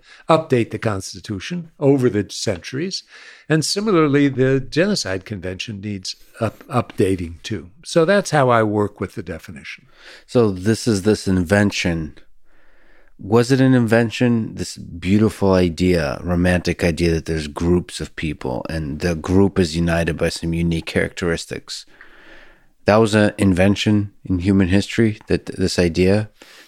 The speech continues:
Speaker 2: Not
Speaker 1: Well,
Speaker 2: the, not
Speaker 1: that's
Speaker 2: the
Speaker 1: sort of,
Speaker 2: C S S
Speaker 1: yes,
Speaker 2: individuals.
Speaker 1: in some senses it was. Uh, I mean, it's not, it, you know, th-, there are things are, are always constructed at one fashion or another, and that
Speaker 2: Yes.
Speaker 1: the cons-, and the construction,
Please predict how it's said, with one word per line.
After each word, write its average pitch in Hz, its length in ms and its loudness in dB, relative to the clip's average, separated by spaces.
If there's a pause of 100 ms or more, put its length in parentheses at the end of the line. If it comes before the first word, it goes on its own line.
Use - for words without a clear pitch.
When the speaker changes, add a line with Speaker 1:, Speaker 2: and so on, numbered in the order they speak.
(100)
Speaker 2:
Not 95 180 6
Speaker 1:
Well, - 80 4
Speaker 2:
the, - 120 4
not 208 80 8
Speaker 1:
that's - 100 2
Speaker 2:
the - 80 0
Speaker 1:
sort 147 220 2
of, - 80 0
Speaker 2:
C 156 80 2
S 147 40 4
S 117 80 2
Speaker 1:
yes, 90 180 -6
Speaker 2:
individuals. 101 560 2
Speaker 1:
in 147 60 -2
some 131 120 -2
senses 123 340 -8
it 127 160 -6
was. 113 420 -2
Uh, 120 580 -10
I 131 60 -6
mean, 127 140 0
it's 120 120 -4
not, 135 320 -4
it, 143 300 -10
you 180 240 -6
know, 110 280 -2
th-, 139 300 -14
there 147 220 0
are 151 60 2
things 196 340 -2
are, 143 220 -2
are 139 340 -4
always 131 420 2
constructed - 800 -8
at - 120 -14
one 107 200 -8
fashion 95 500 -10
or 98 80 -14
another, 135 440 0
and 113 160 0
that 113 120 2
Speaker 2:
Yes. 143 200 -2
Speaker 1:
the 120 100 -4
cons-, 110 220 -8
and 120 180 -4
the 113 80 -6
construction, 123 840 -2